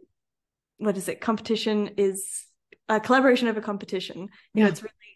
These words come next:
Speaker 1: how can you help each other rise together? And I, I love that that's, yeah,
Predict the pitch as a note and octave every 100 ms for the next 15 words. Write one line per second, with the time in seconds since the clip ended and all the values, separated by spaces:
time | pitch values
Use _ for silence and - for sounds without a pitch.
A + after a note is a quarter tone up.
0 | _ - A3+ A3+ A#3+ G3 - G#3 G#3+ -
1 | G3 - E3+ E3 D#3+ - - _ _ _
2 | - G3+ F#3 F#3 - - F3+ D3 - -
3 | - E3+ - D#3+ - F#3+ G3 F#3+ F#3+ F3+
4 | F3+ F3 - - - _ _ _ _ _
5 | _ _ -